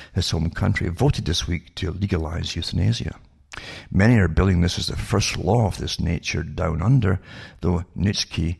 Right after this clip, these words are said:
performed his first assisted death in nineteen ninety-six during a brief period of legality in the country's Northern Territory. As a young medical school graduate,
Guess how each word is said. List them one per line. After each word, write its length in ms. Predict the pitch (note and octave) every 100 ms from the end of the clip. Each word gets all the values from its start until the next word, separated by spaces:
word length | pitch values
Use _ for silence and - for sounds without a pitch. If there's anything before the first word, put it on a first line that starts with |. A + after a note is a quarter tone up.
| -
performed 420 | F2 - G#2+ F2
his 140 | - -
first 300 | - D3+ -
assisted 540 | - F2+ - - -
death 380 | - D#2 - -
in 80 | F2
nineteen 460 | G2 G2+ D2 D#2
ninety-six 680 | E2+ C3+ - - - - -
during 280 | B2+ A2+ E2
a 80 | E2+
brief 360 | F2 D3+ - -
period 260 | F#2 E2
of 160 | E2 - - - -
legality 800 | E2+ E2+ F#2+ G#2+ - - - - - - -
in 60 |
the 60 | E2+
country's 560 | - F#2+ E2+ - - D#2+
Northern 520 | D2+ D2 - - -
Territory. 580 | - - A2+ - - - - _ _ _ _ _ _ - - - - _ -
As 180 | F2+
a 40 | F2+
young 260 | F2+ F2
medical 380 | E2 F2 - D2+
school 320 | - - D#2+
graduate, 640 | D#2 E2 F#2+ - G#2 -